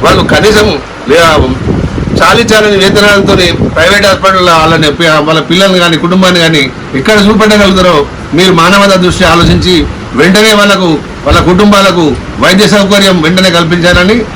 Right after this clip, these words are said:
హెచ్ఎంఎస్ డిమాండ్ చేస్తుంది. భవిష్యత్తులో కాంట్రాక్ట్ కార్మికుల మీద మరి ఒక వారి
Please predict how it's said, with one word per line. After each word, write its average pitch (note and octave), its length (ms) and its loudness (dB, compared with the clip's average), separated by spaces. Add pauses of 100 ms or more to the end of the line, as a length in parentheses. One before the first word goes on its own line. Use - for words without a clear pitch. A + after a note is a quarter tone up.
(160)
హెచ్ఎంఎస్ F#3 460 2
డిమాండ్ F#3+ 300 2
చేస్తుంది. G#3+ 340 2 (560)
భవిష్యత్తులో G#3 520 2 (380)
కాంట్రాక్ట్ F#3+ 480 2
కార్మికుల F#3+ 420 2
మీద G3 120 2 (640)
మరి F#3+ 220 2
ఒక F#3+ 100 0 (800)
వారి F#3+ 280 2